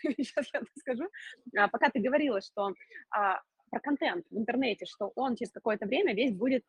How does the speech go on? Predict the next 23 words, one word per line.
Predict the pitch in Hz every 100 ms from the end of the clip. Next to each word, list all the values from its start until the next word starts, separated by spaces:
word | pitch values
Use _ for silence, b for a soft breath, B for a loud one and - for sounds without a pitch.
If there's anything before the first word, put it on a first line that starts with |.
| 190
создан | - 247 240
искусственным | 220 254 - 240
интеллектом. | 247 226 - 165 - B B -
Слушай, | - - 151 170 190 _ _ _ -
ну, | 220
это | 294 294
уже | 240
началось, | 247 - 220 185 156 -
понимаешь? | 170 220 311 - -
То | 202
есть | -
я | 254 -
сейчас | - 165 165 - -
разговариваю, | 214 240 202 165 165 180 202 -
значит, | - 190 -
поделюсь, | 220 208 - - - B B B -
а, | 196 202 185 -
инсайтом, | 220 196 185 185 -
разговариваю | 196 208 190 214 330 262 233 208 202 202 _ _ _ _ _ _ _ _ 196
с | 190 _ 208
молодым | 208 226
человеком, | - 202 -
который, | - 285 302